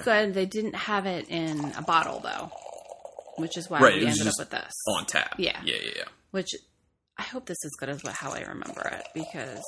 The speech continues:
Speaker 2: Well, I mean, pre-
Speaker 1: nothing ever is.
Speaker 2: prepare yourself in the sense that, um, spices have a tendency to kinda mellow out
Speaker 1: Yeah.
Speaker 2: over time.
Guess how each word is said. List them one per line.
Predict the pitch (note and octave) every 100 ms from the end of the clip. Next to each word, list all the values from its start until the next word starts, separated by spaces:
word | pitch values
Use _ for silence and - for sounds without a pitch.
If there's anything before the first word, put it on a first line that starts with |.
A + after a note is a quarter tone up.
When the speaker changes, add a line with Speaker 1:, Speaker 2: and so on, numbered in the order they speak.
| - - - -
Speaker 2:
Well, | A2+ A2 -
I |
mean, | A2+ A2+ A2+ G#2+
pre- | - - _ _ - B3
Speaker 1:
nothing | - A3
ever | D#3 - G1+ -
is. | - - -
Speaker 2:
prepare | - - - E3+ G#3
yourself | G3 D#3 - - C3 A#2 A#2 - -
in | A2 F#2+
the |
sense | - - G2 F#2+ - - -
that, | F2 D2 - - _ _ _ _ _ _ _
um, | F#2+ D#2+ C#2 - - -
spices | - G2 - A2 G2 F2+
have | G#2 -
a |
tendency | - G2+ E2+ G2 - F#2+
to |
kinda | F2+ G2 F#2+
mellow | G#2 F#2 E2 B1+
out | D2+ G#2+
Speaker 1:
Yeah. |
Speaker 2:
over | D3 D#3
time. | - F3 E3+ E3+